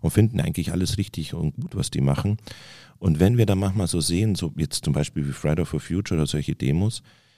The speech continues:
dann sind die immer irgendwie ein Fingerzeig in die Luft, die da oben, die sollen was ändern, aber es wird nie richtig adressiert und das müsste ich aber machen, um einen richtigen Konflikt auszulösen, weil es müsste sich ja jemand angesprochen fühlen und dann sagen, in, in die Konflikthaltung gehen. Das sehen wir jetzt so nicht.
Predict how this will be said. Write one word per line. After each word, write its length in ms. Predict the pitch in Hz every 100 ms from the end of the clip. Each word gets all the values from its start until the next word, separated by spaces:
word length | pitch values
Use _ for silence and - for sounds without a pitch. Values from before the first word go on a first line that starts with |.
| _ _
dann 120 | 87
sind 240 | 80 113 107
die 160 | 90
immer 240 | 104 113 107
irgendwie 340 | 104 101 95
ein 60 | 92
Fingerzeig 480 | 113 107 98 92 87
in 100 | 82
die 120 | 85
Luft, 360 | 110 107 -
die 140 | 104 120
da 140 | 90
oben, 360 | 90 98 110 104
die 360 | - 98 - 101
sollen 280 | - 95
was 160 | 92 87
ändern, 320 | - 92 87
aber 140 | 80 82
es 140 | -
wird 140 | 87
nie 140 | 101 107
richtig 340 | 113 - -
adressiert 600 | 87 - 82 - 113 110
und 80 | 82
das 140 | 82
müsste 240 | 110 123 -
ich 100 | 87
aber 140 | 78
machen, 320 | 82 - 104
um 60 | 80
einen 100 | 76
richtigen 280 | 85 - 78
Konflikt 400 | 80 69 147 -
auszulösen, 480 | 71 - 73 76 80
weil 120 | 76
es 120 | -
müsste 200 | 113 -
sich 140 | 82
ja 40 | 80
jemand 300 | 78 80 76
angesprochen 480 | 98 107 - 101 101
fühlen 260 | - 104
und 140 | 85 82
dann 120 | 85
sagen, 300 | 85 85 85
in, 220 | 87 80
in 100 | -
die 80 | 73
Konflikthaltung 720 | - 71 - - 71 69 73
gehen. 240 | 78 85 - - - - -
Das 220 | - 95
sehen 360 | - 98 101 98
wir 140 | 95
jetzt 160 | 92 87
so 100 | 92
nicht. 300 | 76 69 -